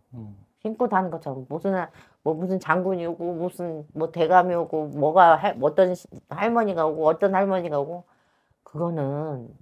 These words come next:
Speaker 2: 정말 말 안 되는 소리야.
Speaker 1: 음.
Speaker 2: 어? 말 안 되는 소리야. 뭐, 뭐 용궁 대신 오고 뭐 불사 대신 오고 뭐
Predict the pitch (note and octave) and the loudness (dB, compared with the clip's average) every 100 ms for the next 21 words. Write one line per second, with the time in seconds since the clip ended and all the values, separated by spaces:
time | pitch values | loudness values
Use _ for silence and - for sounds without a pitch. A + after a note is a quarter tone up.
0 | _ _ _ _ C#3+ E3+ D3 D3+ - - | _ _ _ _ -10 -4 -2 -2 -6 -10
1 | C#3 E3+ F#3 E3+ D3+ - F#2+ - A#2+ B2+ | -10 -8 -8 -10 -14 -18 -20 -20 -20 -14
2 | A#2+ A2+ G#2+ G#2 G#2 G#2 G2+ _ _ _ | -10 -10 -10 -14 -16 -18 -20 _ _ _
3 | _ _ _ _ _ _ _ C3+ F3+ - | _ _ _ _ _ _ _ -16 -16 -16
4 | _ _ _ _ _ _ _ _ C3 B2+ | _ _ _ _ _ _ _ _ -12 -10
5 | C3 E3 D3 B2+ A2 A#2+ A2+ _ - - | -8 -8 -10 -12 -18 -18 -20 _ -16 -16
6 | _ _ _ _ _ B2+ A#2+ C3 F#3 F3+ | _ _ _ _ _ -8 -6 -2 0 -2
7 | D3 B2+ - G#2+ G2 - - A2+ - D#3+ | -4 -10 -10 -16 -16 -18 -18 -18 -14 -10
8 | D3+ F#3+ D3 - A#2 G2 F#2+ - F2+ D2+ | 0 0 0 -8 -16 -16 -20 -20 -18 -20